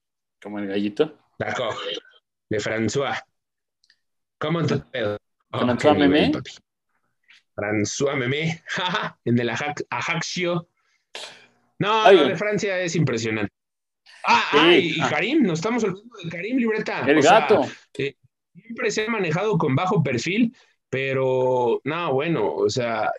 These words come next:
Speaker 2: ¿quién no
Speaker 1: Aparte es
Speaker 2: quisiera
Speaker 1: como que su
Speaker 2: tener este
Speaker 1: regreso triunfal, eh,
Speaker 2: Totalmente.
Speaker 1: con Griezmann, con Mbappé, como que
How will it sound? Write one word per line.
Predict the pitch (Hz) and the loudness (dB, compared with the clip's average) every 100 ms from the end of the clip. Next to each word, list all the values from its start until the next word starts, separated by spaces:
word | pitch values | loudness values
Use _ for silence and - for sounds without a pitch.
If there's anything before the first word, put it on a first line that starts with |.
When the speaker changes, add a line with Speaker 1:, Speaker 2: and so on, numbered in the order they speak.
| - | -8
Speaker 2:
¿quién | 160 185 | -6 -2
no | 185 | 2
Speaker 1:
Aparte | 220 240 | 2 2
es | 269 | 4
Speaker 2:
quisiera | 220 | 6
Speaker 1:
como | 175 | 6
que | 160 | 4
su | 139 | 4
Speaker 2:
tener | 147 | 4
este | 147 | 4
Speaker 1:
regreso | 151 185 202 202 | 4 2 2 0
triunfal, | 135 120 104 - 127 143 147 147 143 - _ _ | -2 -2 -6 0 2 2 2 0 -2 -12 _ _
eh, | 113 113 113 107 110 110 107 107 - _ | -8 -2 0 0 -2 -2 -6 -8 -14 _
Speaker 2:
Totalmente. | 147 170 175 180 | -6 -2 -2 -2
Speaker 1:
con | 165 143 139 139 | 4 6 6 4
Griezmann, | 151 160 160 151 143 143 139 131 | 6 6 6 4 2 0 0 -2
con | 135 127 | -6 -4
Mbappé, | 123 117 123 - 160 151 151 147 139 | -6 -4 -4 -2 0 2 0 2 0
como | 135 127 123 117 | 2 0 0 -2
que | 127 117 120 117 | -2 0 0 -2